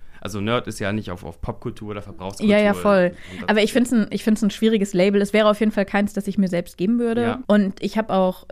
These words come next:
Speaker 2: ich hab Comics gelesen durchaus. Ich würde sagen, ich hab einen okayen Überblick über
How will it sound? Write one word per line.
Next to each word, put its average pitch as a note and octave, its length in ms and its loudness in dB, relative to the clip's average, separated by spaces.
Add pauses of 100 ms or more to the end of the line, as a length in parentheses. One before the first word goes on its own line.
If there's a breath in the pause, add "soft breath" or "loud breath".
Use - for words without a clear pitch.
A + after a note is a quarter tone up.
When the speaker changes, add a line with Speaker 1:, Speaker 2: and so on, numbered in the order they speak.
(160)
Speaker 2:
ich F#3+ 140 -2
hab F#3 100 -8
Comics A3+ 440 -2 (280)
gelesen G3+ 540 2
durchaus. F#3 720 -4 (100)
Ich F#3+ 160 0
würde F3+ 200 -2
sagen, E3+ 280 -2
ich E3+ 160 -6
hab - 240 -10
einen D#3+ 720 -6
okayen G3 840 -4
Überblick G#3 680 0
über D#3 300 -2